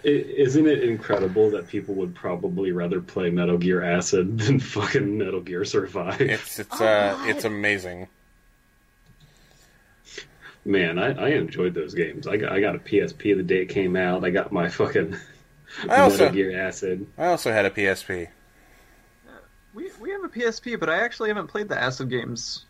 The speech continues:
Speaker 4: Uh,
Speaker 3: We
Speaker 4: believe it or
Speaker 3: have
Speaker 4: not.
Speaker 3: them.
Speaker 4: Do we have both of them?
Speaker 2: I had 'em, I had 'em, I had it for Death Junior. That was a fun little game.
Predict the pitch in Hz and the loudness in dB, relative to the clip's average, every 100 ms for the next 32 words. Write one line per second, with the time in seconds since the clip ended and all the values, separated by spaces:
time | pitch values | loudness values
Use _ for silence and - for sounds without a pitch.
0 | _ _ - 127 120 127 - 226 240 254 | _ _ -2 0 0 -2 -2 0 2 2
1 | 302 208 180 208 254 _ _ _ _ - | 0 -2 -4 -6 -12 _ _ _ _ -12
2 | 339 277 214 - 359 330 113 135 151 151 | -12 -8 -10 -8 -10 -6 2 6 6 4
3 | - - 127 147 147 - 117 143 143 - | -4 -4 0 0 -2 -2 2 2 2 0
4 | 127 127 123 - 131 117 92 - - - | 2 4 4 2 2 2 -2 -6 -16 -8
5 | 127 120 110 123 117 107 107 104 | -4 -4 0 2 4 2 2 2